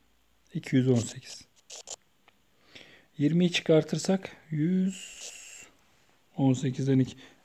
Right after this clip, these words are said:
yüz doksan sekiz mi yapıyor? Eşittir doksan dokuz L eksi K. Yüz doksan sekiz, doksan dokuz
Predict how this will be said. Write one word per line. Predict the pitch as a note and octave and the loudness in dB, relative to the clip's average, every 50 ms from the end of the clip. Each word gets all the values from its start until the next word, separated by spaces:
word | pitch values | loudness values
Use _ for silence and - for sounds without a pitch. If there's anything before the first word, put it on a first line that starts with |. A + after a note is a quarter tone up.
| _ - | _ -4
yüz | - B2+ C#3 D3 D3 D3+ - | 0 0 0 0 0 4 6
doksan | D3 C#3 C#3 - - F3 D#3 D3 | 6 6 6 4 0 2 2 2
sekiz | C#3 - - C#3+ - - E3+ - | 2 0 -4 -4 -4 -4 0 2
mi | C3 A#2+ | 4 4
yapıyor? | A#2 A2+ G#2+ - - B2 A2+ - - - - - - - - - _ _ _ _ _ _ _ - - _ - - _ _ _ - D#3 | 4 4 2 -2 -4 -6 -6 -6 -10 -16 -18 -16 -14 -14 -14 -16 _ _ _ _ _ _ _ -20 -20 _ -20 -20 _ _ _ -6 -6
Eşittir | B2+ - - - - D3+ D3 D#3 - - | -4 -4 -6 -6 -4 -6 -4 -4 0 2
doksan | C3 A#2+ - - - C3+ C3 C3 B2+ | 2 2 2 0 0 2 2 2 2
dokuz | B2+ B2 - - C3 - - - _ _ - - | 0 0 0 -4 -4 -4 -6 -14 _ _ -4 0
L | A#2+ A#2 | 2 4
eksi | A#2+ A#2 A2+ A2+ A2 - - - - | 4 4 4 2 0 -2 -6 -14 -10
K. | - C3 B2 C#3+ E3 - - _ _ _ _ - - - _ _ - - - - - _ _ _ - - - _ _ _ _ _ _ _ _ - - _ _ _ _ - - - _ _ | -6 -6 -4 -4 -4 -6 -8 _ _ _ _ -20 -20 -20 _ _ -20 -20 -20 -20 -20 _ _ _ -20 -20 -20 _ _ _ _ _ _ _ _ -20 -20 _ _ _ _ -20 -20 -20 _ _
Yüz | - D#3+ D#3 D3+ | -8 -6 2 4
doksan | D#3 D3 - - D#3+ D3+ | 4 4 6 6 4 4
sekiz, | C#3 - D#3+ C#3+ C#3 | 6 2 -2 2 2
doksan | C#3+ C3+ - D#3 D3+ D3 | 2 2 4 2 2 2
dokuz | D3 - - | 2 -2 -4